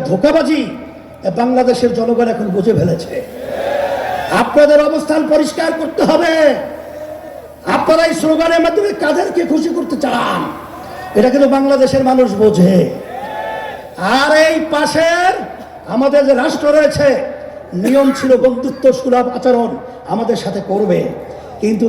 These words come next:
তাদের আচরণে আমরা বন্ধুত্ব পাই নাই। তাদের দোষদেরকে খুশি করবেন এবং তাদেরকে নিয়ে আপনারা ক্ষমতায় যাবেন না, এটা কখনোই হবে না, আর হতে দেওয়া যাবে না।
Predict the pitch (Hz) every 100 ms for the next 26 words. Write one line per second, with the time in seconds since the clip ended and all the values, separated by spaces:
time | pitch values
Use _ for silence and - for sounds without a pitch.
0 | 233 233 240 240 196 196 285 349 370 233
1 | 165 - - - - 196 226 190 220 226
2 | 254 - 233 - 151 175 180 175 - -
3 | - 679 403 - 719 698 - - - -
4 | - 185 247 247 214 233 262 247 262 277
5 | 262 220 180 254 262 294 330 269 - -
6 | - - - - - - - 180 247 233
7 | 202 254 254 277 277 262 285 277 233 247
8 | 247 277 254 262 320 330 269 - - -
9 | - - - 147 165 185 185 - - -
10 | - - - - - - 240 247 254 269
11 | 285 254 262 294 302 285 - - - -
12 | 233 208 240 240 240 226 - 190 196